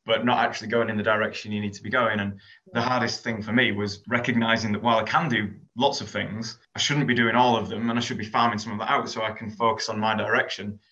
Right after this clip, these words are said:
Speaker 2: Mm-hmm.
Speaker 1: which through virtue of going down that path draws everything along with me.
Speaker 2: Yeah.
Speaker 1: That was a massive thing for me.
Speaker 2: Has anything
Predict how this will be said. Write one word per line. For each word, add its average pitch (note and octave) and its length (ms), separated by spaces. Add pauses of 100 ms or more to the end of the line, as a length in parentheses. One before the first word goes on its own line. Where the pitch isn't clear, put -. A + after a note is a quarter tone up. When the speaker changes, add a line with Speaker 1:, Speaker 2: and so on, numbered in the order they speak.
Speaker 2:
Mm-hmm. F3+ 220
Speaker 1:
which - 280 (600)
through B2+ 200
virtue B2 480
of G#2+ 200
going A2+ 300
down A2 200
that A2 140
path B2 260
draws A#2 280
everything A2+ 300
along G#2+ 260
with B2 100
me. A2 220 (340)
Speaker 2:
Yeah. F3+ 380
Speaker 1:
That A#2+ 200
was A2 140
a G#2 40
massive G#2 500
thing G2 320
for - 120
me. F#2+ 260 (200)
Speaker 2:
Has D4+ 180
anything E4+ 640